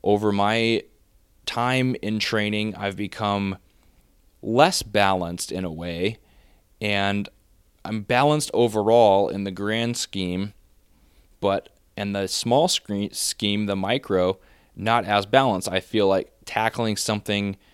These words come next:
really focusing in and specializing on something is going to produce way better results, um, than trying to do everything all at once, and that's something I've been guilty of before.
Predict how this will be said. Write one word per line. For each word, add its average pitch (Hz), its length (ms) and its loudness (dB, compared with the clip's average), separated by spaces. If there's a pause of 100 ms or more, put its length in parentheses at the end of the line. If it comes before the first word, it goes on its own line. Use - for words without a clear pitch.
(680)
really 120 300 6
focusing 110 540 2
in 104 140 0
and 95 80 -4
specializing 98 760 2
on 92 120 -2
something 90 560 -6 (720)
is 104 460 2 (300)
going 101 320 -6
to 101 200 -4
produce 104 480 -6
way 104 160 0
better 95 260 0
results, 95 680 0 (400)
um, 90 400 2
than 92 460 -2 (680)
trying 98 280 0
to 98 100 -6
do 101 140 0
everything 92 420 -2
all 87 140 0
at 80 60 -6
once, 92 360 0
and 95 140 -6
that's - 140 -8
something 95 260 -6
I've 92 100 -4
been 92 140 -4
guilty 95 340 0
of 87 160 -8
before. 113 480 4